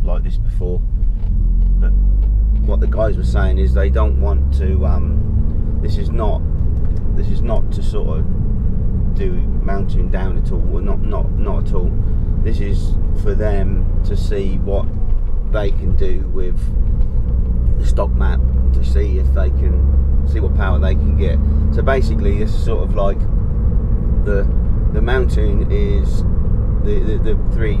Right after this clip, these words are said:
uh, sorry, the two three five is just a bulk standard map that can go on any standard car. Um, it's not tuned for anything else apart from just the p-,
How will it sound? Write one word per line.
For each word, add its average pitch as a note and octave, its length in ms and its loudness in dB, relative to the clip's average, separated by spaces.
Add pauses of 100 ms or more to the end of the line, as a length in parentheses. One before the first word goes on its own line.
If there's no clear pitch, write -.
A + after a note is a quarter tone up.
(160)
uh, - 140 0
sorry, G2+ 280 0
the - 60 0
two - 180 0
three - 220 0
five - 400 0 (180)
is - 320 0 (680)
just - 180 0
a - 40 -4
bulk - 340 0
standard - 560 0 (600)
map - 280 -2
that - 160 -2
can - 120 -2
go - 220 0
on - 120 0
any - 200 -2
standard - 500 0
car. - 320 0 (720)
Um, - 220 0
it's - 120 0
not - 220 0
tuned - 320 0
for - 160 -2
anything - 420 0
else F#3+ 240 0
apart - 340 0
from - 760 0
just - 220 2 (120)
the - 80 0
p-, - 160 -2